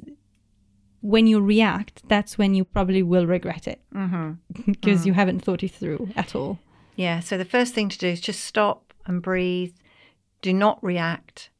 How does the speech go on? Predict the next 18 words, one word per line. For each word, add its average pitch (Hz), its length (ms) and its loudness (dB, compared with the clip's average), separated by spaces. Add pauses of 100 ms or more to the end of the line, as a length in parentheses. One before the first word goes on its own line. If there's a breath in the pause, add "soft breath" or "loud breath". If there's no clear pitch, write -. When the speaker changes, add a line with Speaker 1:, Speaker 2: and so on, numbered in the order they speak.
Speaker 2:
Go 220 220 2
away 175 540 -2 (200)
until 202 300 -4
you're 196 200 -4
ready 185 300 -4
to - 160 -10
respond. 170 840 -6 (560 soft breath)
And 214 160 0
the 233 80 4
other 294 160 2
thing 175 480 -4
that - 180 -4
I 185 100 -6
think 190 400 -8
is - 280 -8 (720 soft breath)
notice 247 640 0 (680)
you're 208 180 0
complaining. 185 840 -4